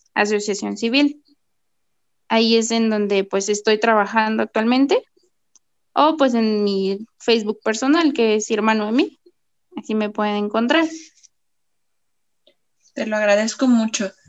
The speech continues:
Speaker 2: Y para, eh, por último, me gustaría hacerte tres preguntas, ¿vale?
Speaker 1: Claro, sí, sí.
Speaker 2: La primera es que en una palabra me puedas definir cómo vivieron contigo tus padres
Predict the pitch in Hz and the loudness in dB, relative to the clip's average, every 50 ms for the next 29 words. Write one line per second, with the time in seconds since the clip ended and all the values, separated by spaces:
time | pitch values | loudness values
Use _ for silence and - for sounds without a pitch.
0 | - - _ _ _ _ _ _ _ - 254 269 277 277 277 285 285 - _ _ | -20 -20 _ _ _ _ _ _ _ 4 6 8 10 10 8 8 6 2 _ _
1 | _ _ - 262 247 247 - - - 247 247 - 254 254 254 247 254 - 277 269 | _ _ 2 4 4 4 4 4 2 2 4 4 4 6 6 6 4 6 6 6
2 | 285 294 285 285 247 220 220 - 240 226 226 220 220 220 220 240 226 226 - 233 | 6 6 6 4 4 2 2 2 2 4 6 6 4 4 4 0 -2 -2 -2 -4
3 | 233 - 214 220 214 220 - 202 202 196 190 185 180 180 175 165 - - - - | -2 -2 -2 -2 -2 -4 -4 -2 -2 -2 -2 -2 -4 -6 -6 -8 -10 -10 -12 -14
4 | _ _ _ _ _ _ - 190 175 190 240 - - - _ _ _ _ _ - | _ _ _ _ _ _ -10 -4 0 2 2 0 0 -6 _ _ _ _ _ -16
5 | 262 254 247 233 202 - - _ _ _ _ - - 339 339 330 - - - 330 | -8 -4 -4 -4 -4 -6 -12 _ _ _ _ -4 -2 -2 -2 -2 -4 -8 -10 -10
6 | 285 - - _ _ _ _ _ _ _ _ _ _ _ - - 240 247 247 247 | -10 -10 -12 _ _ _ _ _ _ _ _ _ _ _ -6 0 0 2 4 4
7 | 262 269 269 294 311 339 339 339 - 330 285 262 254 254 254 269 269 254 - 254 | 6 6 6 6 6 4 4 2 2 2 4 4 6 6 6 6 6 4 4 2
8 | 233 220 214 208 208 220 214 220 214 214 214 220 214 226 226 226 220 220 220 - | 2 2 2 2 2 2 4 4 2 2 2 4 4 4 4 2 0 -2 -4 -4
9 | 202 196 202 208 - - 247 247 254 262 262 247 208 220 220 220 233 233 233 233 | -4 -2 -2 -2 -2 2 4 4 4 4 4 2 2 0 0 0 2 0 0 -2
10 | - 190 190 190 190 _ - 233 233 240 254 277 320 359 - _ _ _ - - | -4 -4 -4 -6 -6 _ 0 0 2 2 2 2 2 0 -2 _ _ _ -10 -10
11 | 208 - - _ - 214 214 220 233 240 - 320 370 - - - - | -10 -10 -6 _ 2 2 2 2 2 0 0 -2 -2 -4 -10 -12 -14